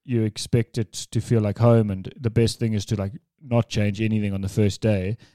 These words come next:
That's, like, the hardest piece of advice to follow, because the next day you get into the boat and you've got these preconceived ideas that "Okay, this boat's not feeling right." Um, and then you feel like, "Oh,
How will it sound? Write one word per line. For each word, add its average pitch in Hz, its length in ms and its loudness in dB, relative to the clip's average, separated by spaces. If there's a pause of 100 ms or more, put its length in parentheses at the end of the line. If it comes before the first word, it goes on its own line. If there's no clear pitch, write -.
That's, 113 240 -2
like, 101 140 -2
the 107 80 -2
hardest 107 500 0
piece 110 180 -2
of 98 80 -4
advice 95 360 -4
to - 100 -10
follow, 98 280 -2
because 101 360 0 (240)
the 117 80 0
next 120 320 4
day 113 160 2
you 104 120 4
get 104 200 2
into 101 100 -6
the 101 80 -2
boat 104 200 2
and 101 100 -2
you've 101 100 -4
got 101 120 -2
these 104 120 -4
preconceived 107 680 -2
ideas 98 500 -2 (420)
that - 300 -10 (320)
"Okay, 107 300 -2
this 95 160 -4
boat's 104 300 0
not 104 120 -2
feeling 101 300 0
right." 101 340 -2 (460)
Um, 98 420 -4
and 107 180 -4
then 101 180 0
you 98 100 0
feel 107 240 2
like, 92 200 -2
"Oh, 98 280 -4